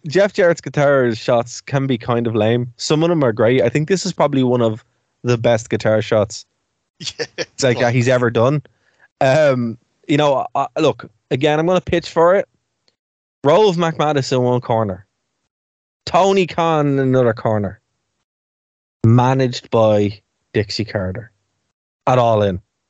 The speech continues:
Speaker 2: And again, if anyone from A E W is listening to this,
Speaker 1: <laughs>
Speaker 2: immediately and completely disregard these co-, don't even bring it up as a joke. It's
Speaker 1: <laughs> Don't even bring it up as a
Speaker 2: Right.
Speaker 1: joke.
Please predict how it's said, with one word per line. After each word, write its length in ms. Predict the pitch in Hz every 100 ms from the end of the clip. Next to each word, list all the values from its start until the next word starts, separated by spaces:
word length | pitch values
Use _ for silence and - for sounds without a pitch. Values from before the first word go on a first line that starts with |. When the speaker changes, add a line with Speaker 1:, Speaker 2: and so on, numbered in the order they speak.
| _ _ _ _ _
Speaker 2:
And 100 | 117
again, 240 | 107 113 110
if 60 | - _ -
anyone 520 | 127 127 127 110 113
from 200 | 131 113
A 180 | 107 104
E 40 |
W 220 | 104 101 622
is 100 | 605 587
listening 340 | 539 - 605
to 60 | 640
this, 1040 | 679 698 679 659 571 - 247 - 285 277 -
Speaker 1:
<laughs> 40 |
Speaker 2:
immediately 520 | 123 123 123 117 110
and 140 | 104 110
completely 480 | 117 104 113 113 104
disregard 640 | 110 - 127 110 104 107
these 180 | 110 -
co-, 180 | 120 110 - 233 _
don't 240 | 151 156
even 240 | 175 156 151
bring 200 | 139 135
it 100 | 123
up 160 | 123
as 120 | 127 110
a 80 | 110
joke. 380 | 110 104 - -
It's 400 | 123 117 - -
Speaker 1:
<laughs> 0 |
Don't 360 | 311 - -
even 280 | 415 311 330
bring 260 | 262 269 269
it 60 | 285
up 120 | 277 254
as 60 |
a 20 | 233
Speaker 2:
Right. 220 | 175 214
Speaker 1:
joke. 180 | -